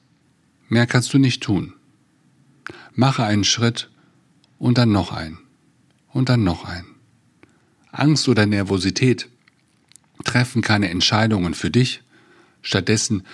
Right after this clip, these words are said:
triffst nur du die Entscheidung. Mit Mut im Herzen, gemäß dem, was dir wichtig ist. Wann immer du dich einem entscheidenden Moment stellen musst, kannst du dich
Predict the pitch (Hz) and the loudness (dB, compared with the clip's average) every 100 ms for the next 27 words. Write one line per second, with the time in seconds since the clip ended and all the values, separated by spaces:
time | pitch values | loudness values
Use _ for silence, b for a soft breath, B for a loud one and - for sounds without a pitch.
0 | B - 120 107 - - 110 110 104 - | B -2 0 0 -4 -2 2 2 2 0
1 | 143 165 80 - _ - 92 85 80 80 | 2 4 2 -4 _ -2 -2 0 -2 -4
2 | 82 80 76 - - _ B B B B | -4 -6 -8 -12 -16 _ B B B B
3 | - 92 - 117 135 139 - B B 101 | -2 -2 4 6 6 0 -8 B B -2
4 | 95 92 90 - - 95 - b b b | 0 0 0 -2 -2 -4 -8 b b b
5 | b b b b - 98 92 - 98 107 | b b b b 0 2 2 2 4 4
6 | 107 107 - 98 87 92 82 78 90 - | 2 -4 -8 -4 -2 -2 -2 -6 -8 -10
7 | 82 - - _ _ _ _ _ _ _ | -10 -10 -12 _ _ _ _ _ _ _
8 | b b b b b b b - 110 113 | b b b b b b b -4 -2 2
9 | 151 151 127 113 98 - - _ _ _ | 4 4 2 2 0 -2 -10 _ _ _
10 | _ _ _ _ _ _ - 101 104 104 | _ _ _ _ _ _ -8 -2 0 0
11 | - 110 - 120 143 131 117 107 104 107 | -2 -2 0 0 2 4 4 2 2 0
12 | 104 - 92 85 76 73 - - _ b | 0 0 0 2 0 -4 -8 -14 _ b
13 | b b b - 104 107 98 117 - | b b b -2 0 2 2 0 -2